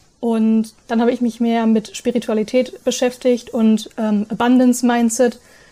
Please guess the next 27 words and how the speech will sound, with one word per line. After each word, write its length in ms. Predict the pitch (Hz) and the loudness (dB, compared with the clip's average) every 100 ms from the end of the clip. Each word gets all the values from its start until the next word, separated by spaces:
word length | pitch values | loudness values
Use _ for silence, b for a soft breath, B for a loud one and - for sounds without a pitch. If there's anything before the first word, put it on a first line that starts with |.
| b - | b -10
ähm, 280 | 233 220 220 | -4 -2 -2
also 160 | 226 214 | -2 -2
dass 220 | 214 - | -4 -6
quasi 500 | - 220 214 220 233 - | -4 -2 0 0 0 -4
alles 260 | - 233 220 | 0 0 0
in 340 | 233 226 220 220 - | 2 2 2 -2 -2
Hülle 220 | 247 233 | 2 2
und 100 | 220 | 2
Fülle 200 | 220 220 | 0 -4
quasi 320 | - 214 214 | -2 -6 -4
da 180 | 214 240 | -2 -2
ist, 280 | 240 240 - b b b b | 0 -2 -6 b b b b
äh, 100 | 233 226 | -2 0
und 100 | 233 | 2
man 100 | 226 | 0
nicht 120 | 220 | -2
irgendwie 360 | 233 233 226 226 | -2 0 0 0
Angst 220 | 226 226 | -2 -2
haben 160 | 226 226 | 0 2
muss, 160 | 226 | 2
irg-, 200 | 247 226 | 0 -2
von 100 | - | -2
irgendwas 420 | 240 240 220 226 - | 2 2 2 -2 -4
zu 120 | 233 | -2
wenig 260 | 233 226 | 0 -2
zu 120 | 220 220 | -4 -8
bekommen. 460 | 226 240 233 240 | -6 -2 -2 -2